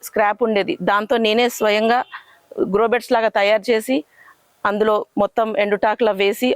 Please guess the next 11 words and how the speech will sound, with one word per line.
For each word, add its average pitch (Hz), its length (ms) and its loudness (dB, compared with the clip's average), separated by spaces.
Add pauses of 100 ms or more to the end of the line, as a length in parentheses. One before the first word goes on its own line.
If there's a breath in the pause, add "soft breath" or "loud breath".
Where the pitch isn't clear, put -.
(100)
almost 240 380 0
మొత్తం 226 380 0
దాంతోనే 226 360 0
ఫిల్ 220 240 0
చేసేదాన్ని 180 480 2
నేను. 185 340 0 (640 soft breath)
సాయిల్ 220 300 2
మిక్స్ 233 340 -2
చాలా 208 200 2
తక్కువ 208 340 -4
పెట్టేదాన్ని. 185 640 0